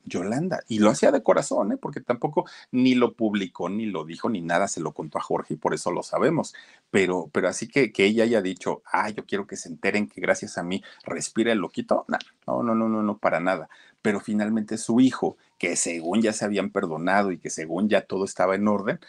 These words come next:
pues resulta que no. Resulta que, este, pues, al momento de que lo necesitó el loquito Valdés, pues, el otro ahora se hizo el loquito y dijo, "Ay, no, pues, ahí ya,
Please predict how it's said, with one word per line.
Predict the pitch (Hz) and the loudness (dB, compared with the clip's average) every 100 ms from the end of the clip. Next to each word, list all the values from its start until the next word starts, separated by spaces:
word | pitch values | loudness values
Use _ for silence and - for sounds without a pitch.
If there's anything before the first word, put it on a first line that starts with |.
| - _ | -20 _
pues | 80 80 | -8 -6
resulta | 90 - 110 - 117 | -6 -4 -4 -4 -4
que | 170 | 2
no. | 277 320 - - | 2 2 -12 -18
Resulta | - - - 90 107 - | -12 -8 -6 -4 -6 -4
que, | 104 120 - | -2 -2 -2
este, | 95 85 - - 85 | -6 -8 -10 -8 -8
pues, | 80 82 - | -6 -8 -2
al | 82 | -2
momento | 82 87 92 117 | -2 -4 -4 -4
de | 110 104 | -4 -4
que | 82 | -6
lo | 78 | -6
necesitó | 80 - 98 82 78 101 101 - - - | -6 -10 -10 -12 -4 -2 -2 -6 -18 -8
el | 82 | -4
loquito | 80 95 - 101 | -4 -4 0 4
Valdés, | 85 82 139 | 4 2 -2
pues, | - 87 135 | -2 -4 0
el | 120 | 2
otro | - 107 | 6 6
ahora | 104 104 | 6 0
se | 104 | -4
hizo | 113 | -6
el | 104 | -6
loquito | 113 113 - | -8 -10 -12
y | 160 | -12
dijo, | 123 113 | -8 -8
"Ay, | 107 | -8
no, | 104 | -10
pues, | - | -14
ahí | 101 | -16
ya, | 98 | -16